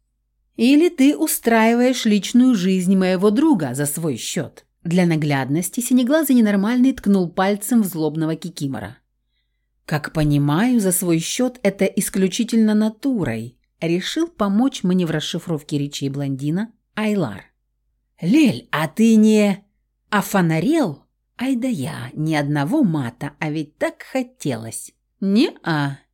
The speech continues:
Бледные губы синеглазого виолончелиста скривила усмешка. "Видишь ли, драгоценность наша, так получилось, что второй в очереди я. Так что определяйся скорее". "Я хочу остаться старой девой",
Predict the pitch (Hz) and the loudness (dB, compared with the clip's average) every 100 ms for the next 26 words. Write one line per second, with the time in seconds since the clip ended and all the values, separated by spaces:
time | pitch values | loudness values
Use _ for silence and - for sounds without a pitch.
0 | - 160 233 339 254 254 202 170 151 156 | -8 0 2 4 4 4 0 -2 -2 -2
1 | 156 185 180 180 170 156 156 151 - 170 | -2 -2 -2 0 -2 -2 -4 -4 -6 -6
2 | 156 185 165 165 - 160 240 311 - 151 | 0 2 2 -2 -2 -2 -2 -2 -4 -6
3 | 156 - 175 165 165 175 - 175 - - | -4 0 0 0 -2 -4 -4 -4 -6 -10
4 | - - _ _ _ - 277 339 - 185 | -16 -18 _ _ _ -2 0 2 0 0
5 | 180 160 185 208 - 175 135 127 - 139 | 0 0 0 -2 -2 -2 -2 -4 -6 -6
6 | 120 - 131 - _ _ _ - 320 - | -6 -12 -16 -16 _ _ _ -6 -4 -2
7 | 196 185 - 165 151 160 - - 240 233 | 0 0 -2 -4 -4 -4 -6 -6 -4 -2
8 | 247 240 233 330 - 180 147 143 135 - | 0 2 4 0 0 -2 -2 -2 -4 -6
9 | _ 233 226 180 185 143 _ _ _ - | _ -2 0 0 -2 -6 _ _ _ -4
10 | 330 - - 330 285 294 262 269 269 294 | -2 -2 -4 -2 -2 -2 2 2 2 0
11 | 311 294 - 262 262 311 233 160 147 - | -2 -4 0 2 2 0 0 -2 -6 -12
12 | _ _ _ _ _ _ _ - 175 220 | _ _ _ _ _ _ _ -4 0 2
13 | 330 - 151 - 151 - 143 - 139 131 | 2 0 -4 -4 -6 -4 -4 -4 -4 -6
14 | - 127 117 - 214 190 196 190 147 139 | -6 -6 -4 -2 0 2 2 2 0 -4
15 | 120 117 120 | -4 -8 -12